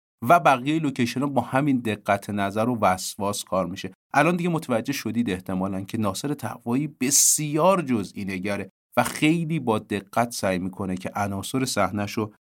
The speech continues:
با هم دیگه به اصطلاح چفت بکنه.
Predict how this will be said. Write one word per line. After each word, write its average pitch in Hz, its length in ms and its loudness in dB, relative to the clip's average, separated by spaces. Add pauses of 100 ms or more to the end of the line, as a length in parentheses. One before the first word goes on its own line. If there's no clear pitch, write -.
(180)
با 90 80 -2
هم 82 220 -4
دیگه 101 340 -2 (280)
به 98 80 -2
اصطلاح 95 480 -2
چفت - 460 0
بکنه. 92 340 -6